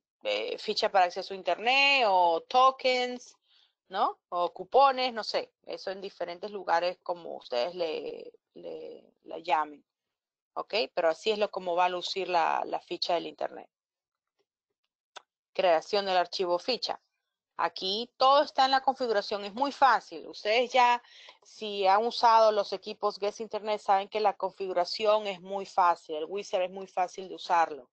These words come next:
¿ok? ¿Qué se hace? Se sele-, selecciona los parámetros de la ficha, am,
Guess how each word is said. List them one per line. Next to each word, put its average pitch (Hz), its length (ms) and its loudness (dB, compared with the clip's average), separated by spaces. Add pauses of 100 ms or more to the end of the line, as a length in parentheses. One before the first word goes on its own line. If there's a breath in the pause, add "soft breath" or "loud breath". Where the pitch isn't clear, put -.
(340)
¿ok? - 220 -8 (800 loud breath)
¿Qué 196 140 -8
se 226 180 0
hace? 208 360 4
Se 226 160 -8
sele-, 185 420 -8
selecciona 196 640 -6
los 202 140 -4
parámetros 180 500 0
de 190 80 -4
la 185 100 -2
ficha, 277 640 2 (600 soft breath)
am, 175 680 2